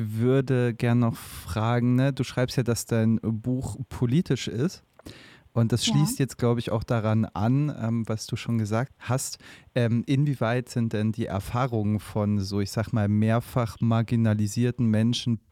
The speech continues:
Speaker 1: politisch? Und vielleicht auch die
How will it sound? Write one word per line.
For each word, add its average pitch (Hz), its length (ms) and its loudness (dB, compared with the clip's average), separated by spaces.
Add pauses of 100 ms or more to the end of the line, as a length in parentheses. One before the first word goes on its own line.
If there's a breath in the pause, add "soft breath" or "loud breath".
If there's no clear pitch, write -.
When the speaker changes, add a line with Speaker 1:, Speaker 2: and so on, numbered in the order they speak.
(140)
Speaker 1:
politisch? 143 760 0 (480 loud breath)
Und 123 500 4
vielleicht - 340 -2
auch 110 80 -2
die - 160 -12